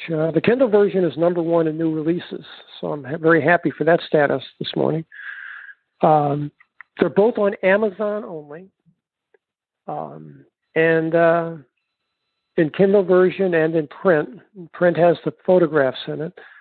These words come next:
Uh, I have an audiobook also for Incident at Devil's Den. It's about eight hours long. I did it in my own voice. I don't have a, <laughs> I don't have the greatest, uh, uh, I'm not a voice artist, but, uh, I wanted to tell the story in my own words,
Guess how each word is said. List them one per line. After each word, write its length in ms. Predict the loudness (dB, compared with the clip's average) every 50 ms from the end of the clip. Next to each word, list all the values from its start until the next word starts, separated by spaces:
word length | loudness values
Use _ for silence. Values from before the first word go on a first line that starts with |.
| -20 _ _ _ _ _ -10
Uh, 360 | -8 -6 -6 -6 -6 -8 -10 -12 -10 _ -2
I 80 | 0 2
have 180 | 2 2 0
an 80 | -2 -2
audiobook 720 | 0 2 2 2 2 0 0 -2 -4 -8 -14 -16 -14 -12
also 480 | -10 -10 -10 -10 -12 -14 -14 -14 -14 -12 _
for 140 | -10 -8 -8
Incident 560 | -8 -8 -10 -10 -14 -12 -10 -8 -8 -8 -10
at 140 | -12 -14 -12 _ -2
Devil's 320 | -2 -2 -2 -4 -12 -16 -14 -12 -10
Den. 240 | -8 -8 -8 -10 -12
It's 100 | -16 -6 -2
about 200 | 0 2 2 4
eight 140 | 4 4 4
hours 340 | 2 2 2 0 -2 -4 -4 -2
long. 320 | 0 2 2 2 2 0
I 100 | 0 0
did 220 | 2 2 2 2
it 140 | 2 0 0
in 100 | -2 -2
my 140 | -2 -2 -2
own 240 | -2 0 -2 0 0
voice. 340 | 0 0 0 -2 -4 -6 -8 -8 -6
I 80 | -4
don't 200 | -2 -2 -2 0
have 160 | 0 0 -2
a, 100 | -2 -6 -14 _ _ -20 -20 -18
<laughs> 300 | -18 -18 -18 -18 -10 -6
I 140 | -4 -2 0 2 2
don't 160 | 0 2 2
have 180 | 0 0 0 0
the 80 | -2 -4
greatest, 480 | -2 0 2 2 2 0 -2 -4 -8 -6 -2
uh, 240 | 0 0 0 0 -4 -10 -16 -18 -18 -18 -20 -20 -20 -20 -20 _ _ _ _
uh, 160 | -8 -6 -4 -2
I'm 140 | 2 2 4
not 160 | 4 4 4
a 60 | 2
voice 300 | 2 0 0 0 0 -2 -6
artist, 420 | -8 -8 -10 -12 -16 -20 -20 -20 _ _ _
but, 180 | -14 -14 -14 _ -14
uh, 420 | -14 -12 -12 -12 -12 -14 -14 -12 -6 -2
I 80 | 0
wanted 380 | 2 4 4 4 4 2 0 -2
to 80 | -4
tell 240 | -6 -4 -4 -4 -4
the 120 | -4 -8 -14
story 320 | -14 -12 -10 -6 -6 -6
in 60 | -6 -4
my 140 | -4 -4
own 260 | -2 0 0 -2 -2 -2
words, 360 | -4 -6 -6 -8 -12 -14